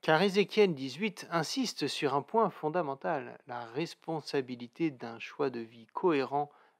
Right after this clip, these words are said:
avec la justice divine et individuelle. Et c'est individuellement que nous aurons à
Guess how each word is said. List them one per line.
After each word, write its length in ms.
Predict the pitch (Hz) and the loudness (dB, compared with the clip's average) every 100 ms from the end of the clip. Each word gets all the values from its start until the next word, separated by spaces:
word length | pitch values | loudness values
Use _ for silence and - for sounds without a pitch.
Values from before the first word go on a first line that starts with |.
| - | -18
avec 280 | 107 110 | -14 -10
la 140 | 117 113 | -8 -8
justice 580 | 127 151 - 165 - 127 | -10 -12 -12 -12 -12 -14
divine 520 | 139 190 135 160 214 _ _ _ _ - | -12 -8 -6 -8 -10 _ _ _ _ -4
et 220 | 139 - _ | -4 -4 _
individuelle. 880 | 190 175 143 143 127 131 127 110 - _ _ _ - | -4 -4 -6 -10 -2 0 0 -4 -16 _ _ _ -4
Et 80 | 143 | -2
c'est 260 | - 147 - | 0 -2 2
individuellement 1040 | 190 165 143 139 123 113 107 135 208 147 - | 2 2 -2 -8 -8 -4 -2 2 2 0 -6
que 100 | 123 | -8
nous 300 | 120 117 135 | -8 -4 -2
aurons 300 | 127 160 151 | 0 -2 -4
à 160 | 113 | -4